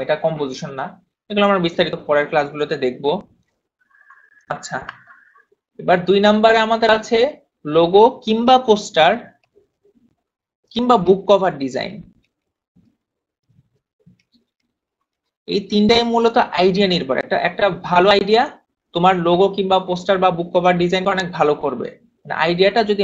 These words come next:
মাথায় চট করে চলে আসে তাহলে সবচেয়ে ভালো। এরপর সেটাকে তোমার যেটা করতে হবে, সেই তোমার পেজের মধ্যে তোমাকে সেই পোস্টারটা কিংবা book কভারটা তোমাকে বানাতে হবে, সাথে লেখা অ্যাড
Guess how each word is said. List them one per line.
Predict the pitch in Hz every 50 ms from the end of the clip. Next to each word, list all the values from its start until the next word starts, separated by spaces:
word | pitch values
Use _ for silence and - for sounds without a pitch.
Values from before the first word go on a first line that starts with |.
| 175 160
মাথায় | 156 170 202 202 190
চট | 208 202 202 -
করে | 220 214 220 214 -
চলে | 214 208 208
আসে | 208 208 247 233
তাহলে | - 180 170 165 180
সবচেয়ে | 175 - 180 175 - - 170 170 160
ভালো। | 147 151 165 165 156 - -
এরপর | 185 196 226 220 226
সেটাকে | 208 208 202 - 208
তোমার | - 202 202 208 -
যেটা | 202 196 202 190 -
করতে | 196 190 - 202 202
হবে, | 196 208 220 269 294 - - _ _ - - _ - -
সেই | 214 208
তোমার | 202 208 196 196 196 190 190 180 - - - _ _ _ _ _ _ - - _ _ -
পেজের | 185 175 180 180 202 202 208 202
মধ্যে | 208 202 202 - 247 262 285 269 - _ _ _ -
তোমাকে | 165 160 165 170 170 180 208 262 277 - - _ _ _ _ _ _ -
সেই | - 180 180 180
পোস্টারটা | 190 190 190 190 - 202 185 180 - 165 139 120 - - - _ _ _ _
কিংবা | - 165 165 185 185 - 156
book | 170 175 175 -
কভারটা | 185 165 175 180 180 - - 190 208 233 - -
তোমাকে | 160 151 - 160 160 170 143 143
বানাতে | 147 156 160 156 170 170 165
হবে, | 156 165 165 190 208 - - _ _ - -
সাথে | - - 170 147 139
লেখা | 139 139 - 175
অ্যাড | 175 151 -